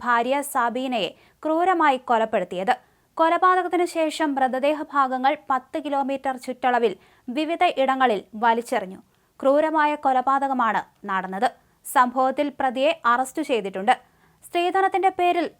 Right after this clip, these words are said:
ഭർത്താവും ഭർത്തൃവീട്ടുകാരും യുവതിയെ പീഡിപ്പിക്കാറുണ്ടെന്ന് സബീനയുടെ കുടുംബം പറയുന്നു. സബീനയുടെ ശരീരത്തിന്റെ ചില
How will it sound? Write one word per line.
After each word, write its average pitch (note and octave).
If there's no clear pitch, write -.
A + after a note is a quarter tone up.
ഭർത്താവും D#4
ഭർത്തൃവീട്ടുകാരും C#4+
യുവതിയെ B3+
പീഡിപ്പിക്കാറുണ്ടെന്ന് C4
സബീനയുടെ D#4
കുടുംബം B3+
പറയുന്നു. G3
സബീനയുടെ C4+
ശരീരത്തിന്റെ C4+
ചില C4+